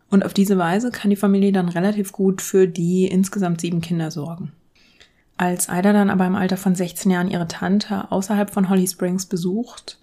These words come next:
wütet gerade eine Gelbfieberepidemie und die erreicht dann auch die Heimatstadt Holly Springs. Ida schreibt in ihrer Autobiografie, dass dann eines Tages Männer aus ihrer Heimatstadt bei ihrer Tante auftauchen und einen Brief dabei haben.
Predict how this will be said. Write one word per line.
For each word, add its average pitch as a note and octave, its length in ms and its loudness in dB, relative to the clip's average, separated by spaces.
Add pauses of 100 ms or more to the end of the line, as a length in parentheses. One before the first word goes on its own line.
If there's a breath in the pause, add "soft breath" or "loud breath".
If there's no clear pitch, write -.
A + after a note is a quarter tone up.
(120)
wütet F#3+ 320 2
gerade F3+ 260 2
eine E3+ 220 0
Gelbfieberepidemie E3 1300 0 (160)
und F3+ 200 2
die A3+ 60 0
erreicht F3 440 -2
dann A3+ 120 2
auch G#3+ 140 0
die E3+ 180 0
Heimatstadt G#3+ 640 -2
Holly F#3+ 180 2
Springs. G3 640 -4 (340)
Ida G3+ 220 2
schreibt G3+ 300 -2
in G3 80 4
ihrer F#3 240 2
Autobiografie, G3 800 2
dass - 380 -2
dann F3 240 0
eines F#3 240 0
Tages F3+ 340 -4
Männer F#3 380 2
aus F#3 120 -4
ihrer F3 220 -2
Heimatstadt F#3 400 -2
bei F3+ 80 0
ihrer - 180 -2
Tante F3 320 -2
auftauchen G#3+ 680 -2 (240)
und F#3 340 2
einen F3 180 0
Brief F#3 220 0
dabei E3 320 -2
haben. E3 400 -2